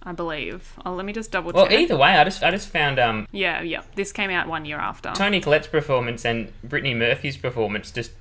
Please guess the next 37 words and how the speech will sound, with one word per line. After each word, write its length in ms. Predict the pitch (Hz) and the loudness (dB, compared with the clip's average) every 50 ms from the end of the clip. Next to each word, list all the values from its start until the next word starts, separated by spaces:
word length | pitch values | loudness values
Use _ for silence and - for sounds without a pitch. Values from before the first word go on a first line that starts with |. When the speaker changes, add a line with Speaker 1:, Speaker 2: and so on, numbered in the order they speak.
| - - | -18 -2
Speaker 2:
paralleled 600 | - - 156 143 123 120 131 135 127 117 110 - - - - - | 6 10 10 10 10 10 8 8 6 6 4 0 -6 -14 -14 -10
so 320 | - - - 151 156 151 | -4 4 8 8 8 10
well. 240 | 131 135 143 147 123 | 10 10 8 8 8
It 60 | 110 | 6
was 140 | 113 123 131 | 2 0 2
like 220 | 139 143 156 - - | 4 4 4 4 6
that, 260 | 135 120 - - - - | 4 4 4 2 -8 -6
you 140 | 123 123 117 | -2 2 2
know, 120 | 110 107 | 2 2
been 220 | 98 123 117 120 | 2 0 0 2
working, 480 | 117 120 123 120 - 113 107 107 117 - - | 4 4 2 2 2 -2 -2 -4 -4 -6 -4
working 400 | 123 131 131 131 - 131 120 117 | 2 4 4 4 2 0 -6 -4
together 380 | - 107 101 113 120 135 127 | -2 2 4 6 6 6 4
on 120 | 110 95 92 | 4 2 0
the 80 | 87 | -2
character, 520 | - - 113 104 120 143 143 - - 92 82 - | -2 0 0 2 2 2 0 -2 -4 -4 -2 -2
because 260 | - - 117 110 113 | -2 -2 -2 -2 0
it 40 | 107 | -2
was 120 | 117 117 | -4 -2
just 240 | - - - - - | -4 -6 -6 -6 -6
so 420 | - - 135 127 117 120 117 - - 208 208 | -2 2 4 6 6 6 4 2 0 -4 -4
Speaker 1:
Yeah. 300 | 202 202 190 180 - - - 226 208 - - - - - | -2 0 0 0 0 -2 -4 -8 -12 -12 -14 -20 -14 -6
Speaker 2:
And 100 | - 131 | 0 2
I 60 | 131 135 | 2 4
guess 260 | 127 120 135 - - | 4 2 0 0 -2
they're 240 | - 110 107 98 - - - - - | -2 -2 -2 -2 -4 -12 -10 -2 2
both 200 | 113 110 110 - - - - - - | 2 2 2 0 -8 -18 -12 -4 0
based 220 | 107 110 113 - 107 | 2 2 2 2 -2
off 100 | 104 - | -4 -4
the 100 | - 107 | -6 -6
same 240 | - - 107 98 104 | -2 0 -2 -2 -2
source 280 | - 117 113 113 - | -2 -2 -2 0 0
material, 440 | 131 123 - - 101 98 90 90 92 | -2 -4 -4 -2 -2 -2 -2 -2 -2
but 140 | 95 117 98 | -2 -2 -4
just 160 | - 117 - | -4 -6 -6
to 60 | 113 113 | -6 -2
see 420 | - - 120 117 110 110 - - | 4 4 6 6 4 2 0 -6